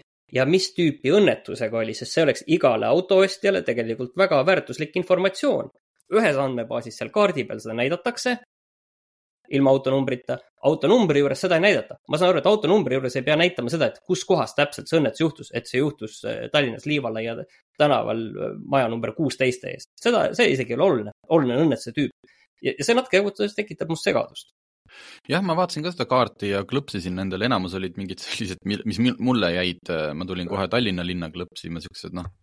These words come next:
Speaker 2: kolmsada eurot ja viissada eurot, mis on ilmselt mingi märgi mahasõitmine. Ma lihtsalt mõtlen, et kas seal võib olla,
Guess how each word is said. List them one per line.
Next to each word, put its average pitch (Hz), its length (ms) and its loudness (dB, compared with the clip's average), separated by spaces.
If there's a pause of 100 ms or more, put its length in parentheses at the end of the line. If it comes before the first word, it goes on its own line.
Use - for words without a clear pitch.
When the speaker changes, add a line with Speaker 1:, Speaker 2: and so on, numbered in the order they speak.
Speaker 2:
kolmsada 95 400 0
eurot 90 300 -4
ja 85 60 -8
viissada 87 340 -4
eurot, - 240 -6
mis 85 120 -12
on 90 80 -8
ilmselt 87 280 -10
mingi 87 180 -8
märgi 113 320 -4
mahasõitmine. 101 600 -6
Ma - 500 -14
lihtsalt 127 180 -4
mõtlen, 117 260 0
et - 100 -10
kas - 180 -4
seal 127 160 0
võib 101 160 -2
olla, 107 240 0